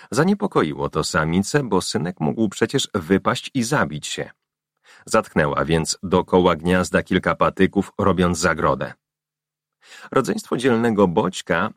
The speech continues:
dopiero zaczęło podnosić się na długich nogach, podczas gdy ono sfrunął już na strzechę i chodził po niej, poważny i zadumany, łapiąc muchy i chrabąszcze.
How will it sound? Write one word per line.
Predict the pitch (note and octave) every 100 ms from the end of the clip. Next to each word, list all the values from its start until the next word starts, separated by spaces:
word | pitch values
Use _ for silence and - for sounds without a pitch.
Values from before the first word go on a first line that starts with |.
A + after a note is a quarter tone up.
| -
dopiero | G2 G2+ - F#2
zaczęło | E2+ C3 - C3 B2
podnosić | G#2 G2+ G#2 - G#2+
się | -
na | G#2 E2+
długich | F#2+ F2+ F2 -
nogach, | F#2+ F2+ D2 D#2+ - _ _ -
podczas | B2 - B2+
gdy | F2 E2 F2
ono | G#2+ C#3+ -
sfrunął | - - B2+ F2 D#2
już | A#2+ A#2+
na | F#2+
strzechę | - - - A2 A#2 - C#3+ -
i | E2+
chodził | A2+ A2 D2+ D2
po | - E2+
niej, | F#2 F#2 G2+ _ _
poważny | - F#2 F#2 F#2+ F#2 G2 G2
i | F#2
zadumany, | F#2 E2 F2+ G2+ F2+ C#2+ C#2+ D2
łapiąc | E2 F2+ F2+ -
muchy | A2 F2+ G#2 - F#2+
i | F2+
chrabąszcze. | - F2 D#2+ C#2+ C#2+ - -